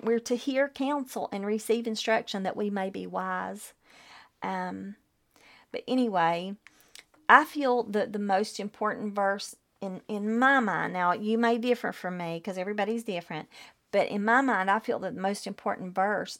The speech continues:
about hearing is found in John ten twenty-seven, um, where Jesus says, "My sheep will hear my voice, and another they will not follow."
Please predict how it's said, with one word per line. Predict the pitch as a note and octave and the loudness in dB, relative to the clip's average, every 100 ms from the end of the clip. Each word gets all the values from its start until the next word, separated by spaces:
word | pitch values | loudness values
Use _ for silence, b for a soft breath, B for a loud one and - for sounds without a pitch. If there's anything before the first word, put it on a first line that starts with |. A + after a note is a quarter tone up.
| - | -6
about | G3 E3+ F#3+ | -2 -2 -4
hearing | - A#3 G#3 F3+ E3+ | -4 -2 -2 -4 -8
is | F#3+ - | -12 -8
found | F#3+ F#3 F#3 | -6 -4 -4
in | F3+ | -4
John | F#3+ F3+ F3+ | -2 -2 -4
ten | - G3+ G3 | -6 -6 -6
twenty-seven, | - F#3 F#3+ - F#3 F#3 F#3 G#3 B B B B B | -10 -10 -8 -4 -2 -2 -6 -8 B B B B B
um, | F#3+ G3 | -6 -2
where | F#3+ F#3+ | 0 -2
Jesus | G#3 G#3+ A3 G3 G3 | -2 -4 -2 -6 -6
says, | - F#3 F3 E3 E3 - B B - | -4 -2 0 0 -4 -12 B B -4
"My | G3 G#3+ | 0 2
sheep | A3 - G#3+ G#3+ - | 0 -2 -2 -4 -8
will | F#3 | -8
hear | F#3 F#3 | -4 -6
my | F#3 F3+ | -2 -4
voice, | F3+ G#3+ B3 B3 - | -2 0 0 -2 -10
and | F#3 | -8
another | F3 F#3 G#3 A3+ A3 | -4 0 2 2 0
they | F#3 E3+ | 0 -2
will | F#3+ G#3+ | -2 -2
not | A3 - - | -2 -4 0
follow." | G3 F#3 E3 E3 | 2 2 0 -2